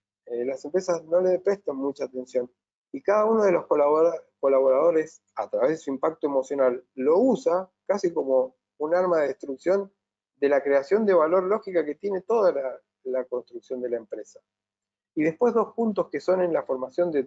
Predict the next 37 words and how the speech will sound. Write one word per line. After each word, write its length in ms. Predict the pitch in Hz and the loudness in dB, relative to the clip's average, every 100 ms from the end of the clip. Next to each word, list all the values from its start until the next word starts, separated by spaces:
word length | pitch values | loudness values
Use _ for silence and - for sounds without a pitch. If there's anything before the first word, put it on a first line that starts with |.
| _ | _
de, 180 | 110 110 | -20 -20
de 160 | _ | _
un 100 | 131 | -10
trabajo 340 | 135 127 131 123 | 0 0 0 -6
en 60 | |
equipo, 500 | 117 - 113 127 147 _ _ _ _ _ _ _ _ | -12 -10 -10 -8 -10 _ _ _ _ _ _ _ _
que 140 | 151 | -4
son 280 | 160 156 131 _ _ - | 0 0 -2 _ _ -2
el 160 | 190 | 2
anonimato, 760 | 214 185 147 156 135 139 175 - _ _ _ _ _ _ _ _ _ _ _ | 4 2 2 0 0 -2 -6 -6 _ _ _ _ _ _ _ _ _ _ _
hoy 160 | - 233 | -2 -2
está 220 | 180 - | 0 0
un 120 | 190 180 | 0 2
poco 600 | 175 175 151 123 110 _ _ _ _ _ _ _ | 0 2 2 2 0 _ _ _ _ _ _ _
disperso 500 | 107 - 98 85 98 | -18 -6 -6 -6 -16
eso, 280 | - 156 _ _ _ _ _ _ _ | -12 -12 _ _ _ _ _ _ _
y 60 | 165 | 0
la 140 | 170 | 0
despreocupación 680 | 170 170 160 160 143 160 156 | 0 -8 -8 -6 -6 -4 -6
social. 420 | 135 - 107 95 _ _ _ | -8 -4 -4 -6 _ _ _
Cuando 220 | - 139 147 | -2 0 0
nosotros 380 | 139 202 208 | 0 0 2
vivíamos 420 | 180 165 185 175 165 | 4 2 2 0 -2
en 60 | |
la 100 | 147 | -2
normalidad 480 | 139 131 131 170 185 | 0 2 2 2 2
para 160 | 143 139 | 2 0
atrás, 240 | 180 170 | 0 -2
lo 100 | 139 | -4
que 60 | 127 | -8
encontramos 500 | 120 123 147 170 160 | -10 -6 -2 0 0
mucho 220 | 196 156 | -4 -4
en 60 | |
los 120 | 131 127 | -8 -12
equipos 320 | 123 156 135 | -14 -10 -6
de 80 | 131 | -2
trabajo, 540 | 131 147 131 139 - | 0 0 0 -6 -8